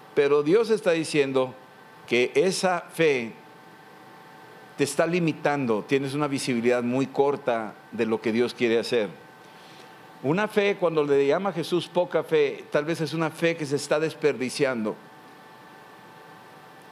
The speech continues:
No la estamos aprovechando. Sí la tienes identificada, pero no la estás aprovechando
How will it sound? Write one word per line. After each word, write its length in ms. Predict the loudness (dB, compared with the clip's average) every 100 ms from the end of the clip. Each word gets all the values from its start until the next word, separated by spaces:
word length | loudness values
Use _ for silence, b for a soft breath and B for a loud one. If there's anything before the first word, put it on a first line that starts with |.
| -10
No 160 | -2 0
la 100 | 0
estamos 360 | 0 -2 -2 -4
aprovechando. 800 | -2 -2 -2 -2 -4 -2 -6 -10 -18 -20 -20 -20 -20 -20 -20 -20 -20 -20 -20 -20 -20 -8
Sí 180 | 0 0
la 140 | 2
tienes 320 | 0 0 2
identificada, 720 | 2 0 -2 -4 0 0 0
pero 180 | -2 -2
no 240 | 0 0 0
la 100 | -2
estás 440 | 0 -2 -2 -6
aprovechando 920 | -6 -4 -2 -2 -2 -2 -2 0 -2